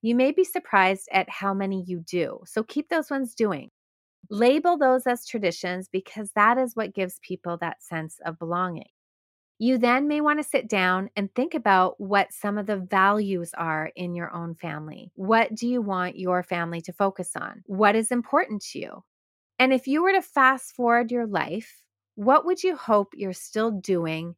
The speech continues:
and hope that you are doing now? So you really want to fast forward into the future and think, "What do I want those days to look at? What traditions do I want to carry forward?"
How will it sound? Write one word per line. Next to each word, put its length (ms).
and 200
hope 420
that 160
you 300
are 320
doing 480
now? 460
So 140
you 200
really 320
want 220
to 60
fast 400
forward 320
into 220
the 120
future 380
and 260
think, 260
"What 220
do 160
I 140
want 400
those 400
days 480
to 100
look 300
at? 240
What 260
traditions 580
do 140
I 100
want 260
to 140
carry 280
forward?" 480